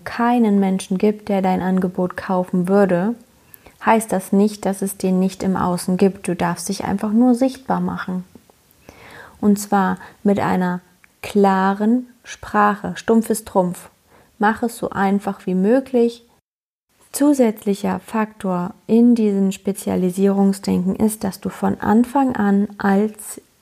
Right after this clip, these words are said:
Expertin wahrgenommen wirst und natürlich dann auch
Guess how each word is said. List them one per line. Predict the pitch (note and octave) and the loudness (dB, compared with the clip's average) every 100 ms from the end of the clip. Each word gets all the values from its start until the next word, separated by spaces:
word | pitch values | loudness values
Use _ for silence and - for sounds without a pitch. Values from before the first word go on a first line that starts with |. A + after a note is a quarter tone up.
| _ | _
Expertin | G3 G3 - G#3+ G3+ G3+ F#3 | -10 -10 -8 -2 -2 0 -2
wahrgenommen | F#3 G#3 G#3+ A#3 A3+ A3+ A3 | 0 0 2 2 2 0 0
wirst | A#3 A#3 | -4 -6
und | - F#3+ | -8 -4
natürlich | G3 G3 - G#3+ A3 G#3+ | -4 -2 2 2 2 0
dann | G3 G3 | -2 0
auch | F#3+ F#3+ G3+ | 2 2 2